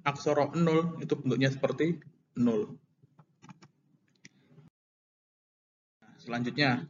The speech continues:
contoh penulisannya itu seperti ini. Seperti yang saya bilang tadi, eh, sebelum menulis aksara angkanya, itu harus diberi podo pangkat. Bentuknya seperti aksara,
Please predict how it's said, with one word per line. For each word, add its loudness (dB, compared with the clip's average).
contoh 6
penulisannya 8
itu -6
seperti 4
ini. 6
Seperti 2
yang 6
saya 2
bilang 8
tadi, 4
eh, 2
sebelum 4
menulis 6
aksara 2
angkanya, 2
itu 4
harus 6
diberi 4
podo 4
pangkat. 2
Bentuknya 4
seperti 4
aksara, 0